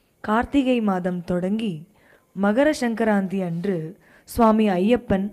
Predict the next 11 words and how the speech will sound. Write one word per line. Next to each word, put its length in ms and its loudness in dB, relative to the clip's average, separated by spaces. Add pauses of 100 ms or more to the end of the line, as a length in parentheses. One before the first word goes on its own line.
(140)
மகர 300 2
ஜோதியாக 640 4
காட்சி 360 -2
தந்த 260 -4
பிறகு 580 -2 (440)
தை 220 2
மாதம் 380 4
முதல் 340 0
வாரத்தில் 500 0
முடிவடைந்து 600 2
விடுகிறது. 540 -2